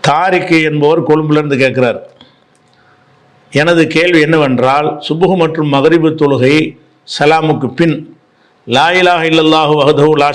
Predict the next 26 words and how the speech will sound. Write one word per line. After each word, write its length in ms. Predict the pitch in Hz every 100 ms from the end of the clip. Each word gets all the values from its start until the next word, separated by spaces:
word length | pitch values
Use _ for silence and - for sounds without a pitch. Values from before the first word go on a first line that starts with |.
| -
ஷரீக்க 320 | 143 151 151
லஹு, 220 | 135 160
லஹுல் 260 | 143 156 160
முல்கு 160 | 147 151
வலஹுல் 360 | 143 143 139
ஹம்து, 400 | 127 131 151 208 - - - _ 139
யுஹ்யி 420 | 170 180 180 185
வ 160 | 185 175
யுமீத்து 600 | 156 151 170 165 160 170
வஹுவ 220 | 160 160
அலா 300 | 156 147 160
குல்லி 300 | 156 151 151 135
ஷைஇன் 280 | 139 156 160
கதீர்" 400 | 147 131 156 156
என்ற 260 | 139 160 185
துவாவை 680 | 147 143 120 131 156 156 - _ _ _
பத்து 340 | 147 143 -
முறை 460 | 170 175 190 180 - 156
ஓத 280 | 156 165
வேண்டும் 320 | 156 151 147 139
என்று 580 | 135 131 170 208 - - _ _ - 123
உலமாக்கள் 600 | 160 180 180 175 170 156
மூலமாக 500 | 151 151 151 139 135
அறிந்து 360 | 139 151 175
செய்து 340 | 175 151 160 143
வந்தேன். 520 | 139 147 139 113 -